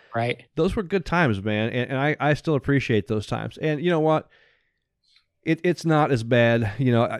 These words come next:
Speaker 2: It's not that I necessarily recommend going back and listening to them, but they're, they're, they're not bad at all,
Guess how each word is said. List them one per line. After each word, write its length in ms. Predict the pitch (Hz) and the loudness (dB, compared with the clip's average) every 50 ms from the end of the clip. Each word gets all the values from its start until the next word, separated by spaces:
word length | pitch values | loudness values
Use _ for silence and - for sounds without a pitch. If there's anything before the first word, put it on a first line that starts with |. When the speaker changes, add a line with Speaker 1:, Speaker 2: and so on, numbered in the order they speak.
| - | -6
Speaker 2:
It's 180 | - - - - | -4 -4 -2 0
not 140 | 165 156 139 | 0 2 2
that 100 | - 135 | 4 6
I 260 | 131 127 123 113 101 95 104 | 8 8 8 6 4 0 -2
necessarily 400 | 117 127 131 120 - 151 135 117 | -2 0 0 2 2 2 4 4
recommend 580 | 107 110 123 127 - 127 113 113 117 120 127 120 | 4 4 4 4 4 4 4 4 4 4 4 4
going 220 | 127 127 127 123 | 4 6 6 6
back 200 | 127 127 127 - | 6 4 4 2
and 100 | 131 123 | 2 2
listening 340 | 127 127 117 - 135 127 120 | 2 2 2 2 0 0 2
to 160 | - - 135 | 2 2 4
them, 220 | 131 131 127 131 127 | 4 4 4 4 4
but 200 | 131 127 - - | 2 2 2 0
they're, 120 | 165 - | -2 -2
they're, 420 | - 123 180 202 175 135 123 123 - - - | -2 -2 0 0 2 0 0 -2 -6 -6 -2
they're 120 | - 220 | 0 2
not 240 | 170 123 131 135 - | 4 4 4 4 4
bad 200 | 110 104 117 120 | 4 4 4 4
at 80 | 113 | 4
all, 280 | 104 110 117 110 101 120 | 2 2 2 2 0 -2